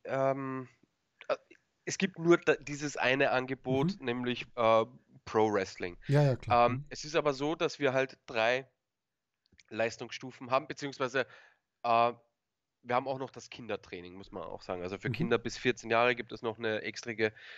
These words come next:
Speaker 1: äh, Kindertrainingsgruppe, die von, äh, Rotation geleitet wird, äh, hauptsächlich.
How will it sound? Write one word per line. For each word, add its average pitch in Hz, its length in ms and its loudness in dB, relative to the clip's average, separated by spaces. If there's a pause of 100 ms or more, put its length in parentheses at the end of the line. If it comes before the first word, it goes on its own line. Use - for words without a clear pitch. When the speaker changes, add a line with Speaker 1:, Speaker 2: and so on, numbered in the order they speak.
(220)
Speaker 1:
äh, 104 600 4
Kindertrainingsgruppe, 156 1200 0
die 127 300 -4
von, 117 420 0
äh, - 20 -4
Rotation 113 1120 -2 (320)
geleitet 135 400 0
wird, 143 260 -2
äh, 123 160 -10
hauptsächlich. 135 760 -6